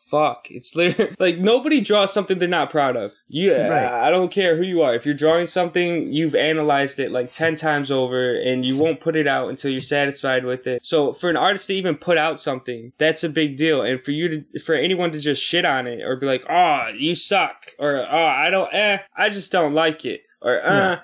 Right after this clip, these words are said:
Speaker 1: "I don't like your style." Like, okay, that's nice, but what are the points that I did hit? The things that I
Speaker 2: <laughs>
Speaker 1: did do well? Like, why are you even, why are you even here if, if you don't care about my art or,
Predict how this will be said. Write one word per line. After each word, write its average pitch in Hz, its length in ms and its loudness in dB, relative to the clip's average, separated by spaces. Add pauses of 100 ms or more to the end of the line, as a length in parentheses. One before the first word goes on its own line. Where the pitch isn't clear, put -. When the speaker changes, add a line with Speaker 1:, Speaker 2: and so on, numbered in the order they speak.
(140)
Speaker 1:
"I 180 140 2
don't 190 200 0
like 175 240 0
your 139 120 -2
style." 143 500 0
Like, 139 260 -4
okay, 175 460 0
that's 147 280 0
nice, 170 260 0
but 151 120 2
what 165 200 2
are 170 60 2
the 160 120 0
points 165 320 -6
that 147 160 0
I 139 80 0
did 151 260 0
hit? 135 300 -6
The 139 100 -6
things 156 280 0
that 147 120 2
I 139 80 2
Speaker 2:
<laughs> 151 160 2
Speaker 1:
did 165 140 0
do 135 180 -4
well? 123 280 -2
Like, 131 260 -4
why 151 200 0
are 175 40 2
you 185 140 -2
even, 165 460 -2
why 156 80 2
are 175 40 2
you 196 120 2
even 170 180 0
here 170 480 2
if, 143 440 0
if 151 200 -6
you 175 40 -2
don't 160 240 0
care 175 260 0
about 143 420 2
my 135 240 -2
art 147 340 2
or, 139 380 0